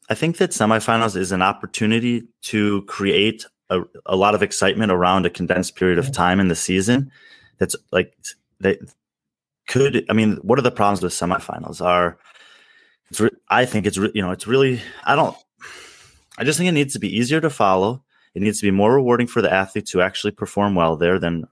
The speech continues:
Speaker 1: uh, whatever the minimal amount of prize money that they won last year was. And it needs to be a more succinct qualifying process that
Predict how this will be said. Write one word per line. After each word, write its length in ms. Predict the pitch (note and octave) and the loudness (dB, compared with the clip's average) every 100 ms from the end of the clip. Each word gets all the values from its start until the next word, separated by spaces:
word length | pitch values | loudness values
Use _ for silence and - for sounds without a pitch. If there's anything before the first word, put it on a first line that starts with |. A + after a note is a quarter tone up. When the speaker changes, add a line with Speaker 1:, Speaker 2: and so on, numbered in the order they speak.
| - | -8
Speaker 1:
uh, 160 | F2 E2+ | -6 -4
whatever 320 | E2+ E2+ E2+ | -2 -2 0
the 100 | E2+ | -2
minimal 380 | F2 F2 F2 F2 | -2 -2 0 0
amount 200 | F2+ F2 | 0 0
of 80 | |
prize 300 | - F2+ F2 | 0 0 0
money 140 | F2 E2+ | -2 -2
that 160 | E2+ | -2
they 80 | F2 | -2
won 180 | E2+ E2+ | -2 0
last 320 | E2 E2 - | 0 0 0
year 140 | F2 D#2+ | 0 2
was. 360 | E2 G2 - - - - - - - | 0 0 -6 -20 -20 -20 -20 -10 0
And 100 | A#2+ | 2
it 60 | |
needs 260 | B2 C#3 - | 2 0 -2
to 60 | |
be 120 | D3 D#3 | 0 2
a 60 | |
more 200 | G#2 G#2+ | 4 2
succinct 420 | A2+ A2 A2+ G#2+ | 0 -4 -6 -6
qualifying 460 | - F#2 G2 A2 G#2 | -2 0 0 -2 -2
process 560 | - E2+ F2+ F#2+ G#2 - | 0 -2 -2 -6 -8 -4
that 320 | F#2 F2+ | 0 0